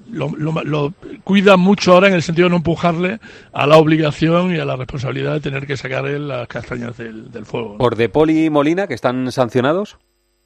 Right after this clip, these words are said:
Speaker 1: Sí, sí, Oblak es el portero, Llorente, Bitzel, Jiménez, Reinildo, Riquelme, esa sería la línea de cinco en defensa, Coque, Barrios y Lino sería la medular,
Speaker 2: Mm.
Speaker 1: Memphis, Griezmann en la punta del ataque, es decir, eh, de Molina va a ser Llorente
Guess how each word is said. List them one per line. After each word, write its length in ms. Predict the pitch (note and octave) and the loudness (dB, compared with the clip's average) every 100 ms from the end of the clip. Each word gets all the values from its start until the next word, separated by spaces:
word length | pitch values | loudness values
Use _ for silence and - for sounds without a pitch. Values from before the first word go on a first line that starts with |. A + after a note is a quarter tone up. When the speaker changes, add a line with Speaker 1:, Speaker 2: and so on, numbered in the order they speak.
| _ _ - | _ _ -6
Speaker 1:
Sí, 380 | - E3 D#3+ - _ _ - | 4 8 6 4 _ _ -12
sí, 340 | - F3+ F3+ | 6 8 10
Oblak 320 | E3 D#3+ G3 F#3+ | 8 8 6 6
es 240 | F3 - | 4 2
el 100 | D#3+ | 0
portero, 400 | E3+ D#3 G3 G#3 | 2 4 6 4
Llorente, 480 | E3 E3+ G3 F3+ F3+ | 2 2 2 0 -2
Bitzel, 440 | F3 F3+ - E3 | -2 -6 -6 -6
Jiménez, 440 | - E3 F3+ F3 D3+ | -4 -4 -2 -4 -4
Reinildo, 460 | D#3+ E3 F3 E3+ | -4 -4 -2 -2
Riquelme, 600 | D#3+ D3+ F#3 F3+ G#3+ B3 C3 | -2 -4 -4 -4 -6 -10 -14
esa 200 | B2+ C3+ | -14 -12
sería 400 | D3 D3 D3 C#3 | -12 -8 -8 -8
la 100 | C3+ | -8
línea 260 | C#3+ D3 C#3 | -8 -8 -8
de 100 | C3+ | -8
cinco 500 | D#3 D3 D3 C3 - - - - - | -8 -8 -8 -8 -10 -20 -20 -16 -6
en 160 | D3+ | -2
defensa, 500 | D3+ - E3+ - E3 | -2 -2 -2 -2 -4
Coque, 400 | D3+ F3+ - F3 | 0 -2 0 -2
Barrios 600 | D3 F3 E3+ E3+ D#3+ D3 | -2 -2 -2 -2 -2 -4
y 60 | D#3 | -4
Lino 500 | D3+ F#3+ E3+ D3+ C#3+ - - _ - | -2 -2 -2 -4 -8 -16 -20 _ -16
sería 340 | - D3 D#3+ | -8 -4 -2
la 80 | D#3+ | 0
medular, 520 | E3 E3 F3 G#3 B3+ - | 0 4 6 6 4 -6
Speaker 2:
Mm. 160 | G#2+ D3 | -6 -6
Speaker 1:
Memphis, 320 | D3+ D#3+ C#3+ | -6 -8 -6
Griezmann 440 | D#3 D#3 D#3+ D#3+ | -6 -6 -6 -8
en 80 | D3 | -8
la 100 | C3+ | -10
punta 320 | C#3 C#3 C3+ | -10 -8 -6
del 240 | B2 A#2 A2+ | -8 -10 -10
ataque, 280 | C3 C#3+ | -8 -8
es 80 | B2+ | -8
decir, 320 | C3 A#2+ A#2+ - - - _ | -8 -8 -10 -14 -20 -20 _
eh, 200 | - - B2 | -14 -12 -8
de 180 | B2 | -8
Molina 420 | B2+ C3 E3 D#3 C#3 | -6 -4 -4 -4 -6
va 80 | |
a 20 | C3+ | -6
ser 180 | D3+ | -8
Llorente 600 | D3 D#3 F3 E3+ F#3 G#3+ | -6 -6 -4 -4 -4 -6